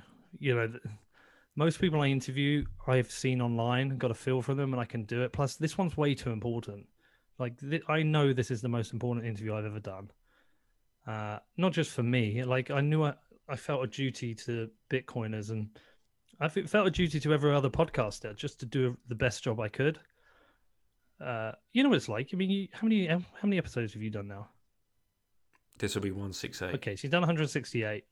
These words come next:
Speaker 1: You know what it's like. You learn a lot about interviewing as you go. You get better. You think about it. But I imagine there's some you turn up and you don't, you don't need to pre-, prepare at all. You can just turn up and rock a conversation.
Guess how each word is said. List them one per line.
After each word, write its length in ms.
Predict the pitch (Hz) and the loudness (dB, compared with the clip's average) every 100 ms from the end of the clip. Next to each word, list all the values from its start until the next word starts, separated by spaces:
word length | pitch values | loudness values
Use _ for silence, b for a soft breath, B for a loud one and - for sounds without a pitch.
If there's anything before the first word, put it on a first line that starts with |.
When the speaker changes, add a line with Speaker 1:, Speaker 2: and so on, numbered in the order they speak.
| - | 0
Speaker 1:
You 120 | 151 | 2
know 80 | 208 | 4
what 80 | 175 | 2
it's 120 | - | 0
like. 220 | 107 104 | -4 -2
You 120 | 123 | 0
learn 260 | 135 135 127 | 2 2 2
a 40 | |
lot 160 | 117 113 | 2 0
about 300 | 107 110 117 | -2 -4 -4
interviewing 360 | 101 104 107 | -4 -4 -4
as 100 | 98 | -4
you 60 | 101 | -6
go. 260 | 101 101 101 _ b b b b b _ | -8 -8 -12 _ b b b b b _
You 80 | 123 | -8
get 240 | 110 135 - | 0 0 0
better. 460 | 110 110 104 110 117 - | -2 -2 -2 -4 -8 -12
You 120 | 131 | -8
think 200 | 110 123 | -6 -6
about 260 | 110 107 104 | -6 -6 -6
it. 120 | 110 B B B | -10 B B B
But 100 | 131 | 4
I 100 | 160 | 6
imagine 340 | 175 160 143 | 6 6 4
there's 140 | 135 123 | 2 0
some 220 | - 170 | 0 0
you 160 | 156 151 | 0 -2
turn 300 | - 127 113 | 0 -2 -2
up 220 | 107 - - _ _ - | -8 -12 -20 _ _ -10
and 100 | 123 | -2
you 60 | |
don't, 180 | 123 120 - - | 0 -2 -6 -2
you 100 | 131 | 0
don't 160 | 127 | 2
need 120 | 120 | 0
to 80 | 110 | -4
pre-, 300 | - - - - | -10 -6 -8 -4
prepare 320 | - - 120 | -2 2 4
at 140 | 113 - | 2 -2
all. 80 | 101 | -4
You 80 | |
can 100 | 98 | -4
just 160 | 113 - | -6 2
turn 140 | 143 | 2
up 100 | 120 | 2
and 100 | 113 | -2
rock 180 | 107 - | -4 -6
a 40 | 110 | -8
conversation. 720 | 113 104 135 131 - 120 | -8 -4 -2 0 -2 -4